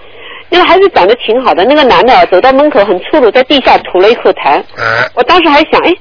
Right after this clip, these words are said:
Speaker 1: 这鬼佬怎么可以地也吐痰呢？我想。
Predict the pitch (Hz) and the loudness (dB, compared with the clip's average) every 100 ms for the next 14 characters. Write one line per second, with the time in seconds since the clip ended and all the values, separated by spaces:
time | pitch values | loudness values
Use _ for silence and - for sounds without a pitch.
0 | - - - 427 262 339 349 214 208 - | -10 -6 -2 0 2 2 2 0 -2 -4
1 | - 339 311 214 226 - - 156 - 151 | -4 -4 -4 0 -2 0 -6 -6 -4 0
2 | 233 175 147 - | 2 2 0 -2